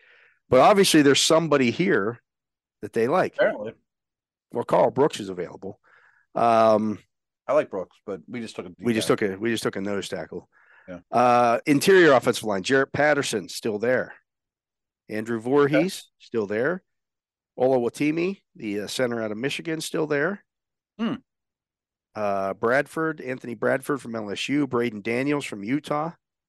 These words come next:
Speaker 1: Um, then we're
Speaker 2: I
Speaker 1: getting
Speaker 2: don't know
Speaker 1: down,
Speaker 2: a lot about that crop.
Speaker 1: getting down
Speaker 2: Yeah.
Speaker 1: into some lower rated guys. Uh, at offensive tackle, you're looking at Nick Broker from Mississippi, Wanya Morris from Oklahoma,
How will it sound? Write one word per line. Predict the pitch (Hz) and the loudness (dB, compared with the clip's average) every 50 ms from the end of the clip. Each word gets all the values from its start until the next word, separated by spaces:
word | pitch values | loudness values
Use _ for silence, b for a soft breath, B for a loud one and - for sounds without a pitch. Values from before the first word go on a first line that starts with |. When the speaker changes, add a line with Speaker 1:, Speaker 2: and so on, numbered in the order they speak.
| _ _ _ _ _ _ _ _ _ _ _ _ _ | _ _ _ _ _ _ _ _ _ _ _ _ _
Speaker 1:
Um, | - 95 95 92 92 90 92 92 90 90 92 98 101 - _ _ _ _ _ _ _ | -18 -16 -14 -14 -12 -12 -10 -10 -10 -10 -10 -12 -14 -16 _ _ _ _ _ _ _
then | - 98 104 | -10 -8 -6
we're | 107 | -2
Speaker 2:
I | 131 | 0
Speaker 1:
getting | - 147 147 | 0 0 2
Speaker 2:
don't | - 107 - | 2 2 2
know | 135 | 2
Speaker 1:
down, | 127 | 2
Speaker 2:
a | 127 | 2
lot | 123 123 123 | 2 0 0
about | 120 - - - 120 - - | 0 -4 -6 -6 -8 -6 -4
that | 110 98 - | -6 -8 -8
crop. | - - 104 98 90 104 | -8 -8 -6 -6 -2 0
Speaker 1:
getting | 127 120 110 | 0 2 4
down | 120 123 120 117 | 4 4 4 4
Speaker 2:
Yeah. | 117 | 4
Speaker 1:
into | 113 110 | 2 2
some | 107 - 113 107 | 0 0 0 2
lower | 107 120 127 127 120 113 | 2 4 6 6 6 6
rated | 110 110 107 107 101 | 6 6 4 4 2
guys. | 104 107 98 104 107 104 - b b b b b b b _ | 2 2 2 2 2 0 -4 b b b b b b b _
Uh, | - 117 120 120 120 120 127 - - | 0 2 2 4 4 2 2 0 -2
at | - 135 135 - _ - - _ - | -2 -4 -4 -4 _ -14 -20 _ -6
offensive | 135 135 135 - 147 131 131 120 - | -4 -4 -4 -4 -4 -4 -6 -6 -6
tackle, | - - 156 147 139 - 123 107 98 | -2 -2 0 0 0 0 -2 -4 -2
you're | 98 110 | -2 -4
looking | 120 113 - 123 110 | -4 -4 -4 -4 -6
at | 107 98 | -6 -4
Nick | 110 123 120 - _ | -4 -4 -6 -4 _
Broker | - 113 120 135 135 - 160 151 | -2 0 0 0 0 -2 -4 -4
from | - - 117 110 | -4 -6 -8 -8
Mississippi, | 113 110 - - 101 - 143 135 - - 160 160 156 - _ _ _ _ _ _ _ - | -8 -10 -10 -10 -8 -6 -6 -4 -4 -4 -4 -4 -6 -10 _ _ _ _ _ _ _ -6
Wanya | - 113 117 123 120 120 | -4 -4 -2 -2 -2 -4
Morris | 113 110 113 120 131 139 139 - | -4 -2 -2 0 0 0 -2 -2
from | - 123 110 107 | -6 -8 -10 -8
Oklahoma, | 104 107 104 - - 101 - - 131 139 147 156 160 160 151 | -8 -8 -8 -8 -10 -8 -6 -4 -4 -2 -2 -2 -4 -4 -6